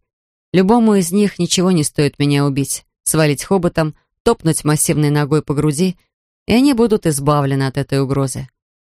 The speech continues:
Я чувствую, что они изучают меня, решают мою судьбу.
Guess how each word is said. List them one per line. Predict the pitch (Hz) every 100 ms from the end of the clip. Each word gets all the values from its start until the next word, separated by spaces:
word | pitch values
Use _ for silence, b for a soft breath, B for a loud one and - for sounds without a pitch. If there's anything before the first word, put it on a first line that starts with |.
| _ -
Я | 185
чувствую, | 233 - 196
что | 190 -
они | 185 185
изучают | 170 180 160 127 -
меня, | 135 120 131 _ _ _ -
решают | 165 160 156 131 -
мою | 143 139
судьбу. | - 151 135